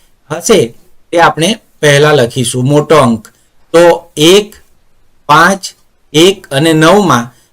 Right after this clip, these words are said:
નવ સૌથી મોટો અંક છે, તો આપણે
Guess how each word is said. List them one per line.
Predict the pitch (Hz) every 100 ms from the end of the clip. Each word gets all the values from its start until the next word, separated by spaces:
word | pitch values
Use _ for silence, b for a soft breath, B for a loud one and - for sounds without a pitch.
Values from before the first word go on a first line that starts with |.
| _
નવ | 143 147 170 185
સૌથી | 151 151 151 185
મોટો | 180 151 156
અંક | 135 123 117
છે, | - 107 - _ _ _ -
તો | 180 123 - b b -
આપણે | 135 180 185